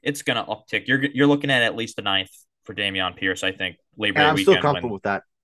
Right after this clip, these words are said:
Speaker 1: Oh, oh, absolutely. I'm definitely all, I, I might honestly overdraft him in the eighth round. Seriously, I really wanna get my hands on him this year.
Speaker 2: I, I'll be di-,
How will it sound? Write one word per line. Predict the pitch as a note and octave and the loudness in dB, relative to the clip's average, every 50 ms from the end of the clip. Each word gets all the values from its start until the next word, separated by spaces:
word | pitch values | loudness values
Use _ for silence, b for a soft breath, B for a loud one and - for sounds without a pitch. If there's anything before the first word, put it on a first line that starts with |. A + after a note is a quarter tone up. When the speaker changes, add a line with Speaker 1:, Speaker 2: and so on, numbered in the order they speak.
| _ _ _ _ _ _ - | _ _ _ _ _ _ 0
Speaker 1:
Oh, | E3+ A#3+ F#3+ B2+ A2 B2 A2+ | 4 4 6 6 6 6 4
oh, | |
absolutely. | F#2 G#2+ A#2 - - F#2 E2 F#2+ A2+ G2 F2 F2 | 4 2 0 -2 -6 -10 -10 -10 -8 -6 -6 -6
I'm | E2+ F#2+ | -4 -2
definitely | F#2+ G#2+ G#2+ - - G2 F#2+ | -2 -2 -4 -4 -4 -4 -2
all, | F#2+ F#2 F2 E2+ - | -2 -2 -4 -4 -2
I, | - A2 | -2 -2
I | G2 G#2 G#2+ B2 | 0 0 0 2
might | D3 D3+ C#3 B2 | 2 4 4 4
honestly | A#2+ A#2+ A2+ - - A2 | 2 0 0 -2 -2 -2
overdraft | G#2 F#2 F2+ - F#2 G2 A2 A2 - - | -2 -2 -4 -2 0 0 0 0 -4 -8
him | E2+ E2+ | -10 -10
in | E2 | -10
the | E2 E2+ | -6 -6
eighth | F#2+ G#2 G2 - | -4 -4 -6 -6
round. | E2+ E2 D#2+ D#2 D#2 _ _ _ | -6 -8 -8 -8 -12 _ _ _
Seriously, | - - A2+ A2+ G#2 F#2+ - G2 F2+ | -4 0 0 2 0 0 -2 -2 0
I | |
really | F#2+ G2 G2 A2+ A2 A2+ G#2 | 0 0 -2 -2 -2 -2 -2
wanna | G2+ G#2+ G#2 G2 G2 | 0 0 0 0 -2
get | F#2+ F2+ | -4 -4
my | F2+ F2+ | -6 -6
hands | G2 G2+ G#2 G2+ F#2+ F#2+ F2+ | -4 -4 -4 -4 -6 -8 -8
on | - E2+ F2 | -8 -6 -6
him | F2 E2+ F2 | -8 -10 -10
this | E2 E2+ - | -12 -10 -6
year. | F2+ F2 E2+ - _ _ _ _ _ b b b b b b b _ _ _ _ _ _ | -4 -4 -4 -6 _ _ _ _ _ b b b b b b b _ _ _ _ _ _
Speaker 2:
I, | - E3 - - | 2 2 4 6
I'll | F#3 G3+ | 4 4
be | F3 A3+ G#3 | 4 4 2
di-, | C#3+ - F#3+ | 4 4 4